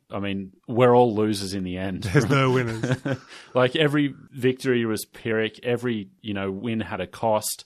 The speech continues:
Speaker 1: but there's little doubt that at this point in the war, the A R L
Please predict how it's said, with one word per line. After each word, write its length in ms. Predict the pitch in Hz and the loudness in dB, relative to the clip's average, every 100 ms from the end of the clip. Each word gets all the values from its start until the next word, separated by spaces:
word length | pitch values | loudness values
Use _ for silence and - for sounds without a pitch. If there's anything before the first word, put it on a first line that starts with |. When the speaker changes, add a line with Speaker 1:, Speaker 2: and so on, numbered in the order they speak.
| - | -2
Speaker 1:
but 240 | 127 127 | -2 0
there's 180 | 131 120 | -2 -2
little 260 | 143 160 107 | -2 -2 -2
doubt 340 | 104 101 98 | 0 0 -2
that 120 | 107 | -8
at 140 | 90 104 | -10 -10
this 180 | 104 | -10
point 440 | - - 98 92 - - | -12 -10 -8 -8 -12 -8
in 180 | 110 107 | -6 -4
the 80 | |
war, 380 | 95 90 87 90 - | -4 -4 -4 -6 -8
the 240 | - 104 98 | -10 -4 -4
A 140 | 92 | -4
R 140 | 90 | -6
L 200 | 87 87 | -6 -8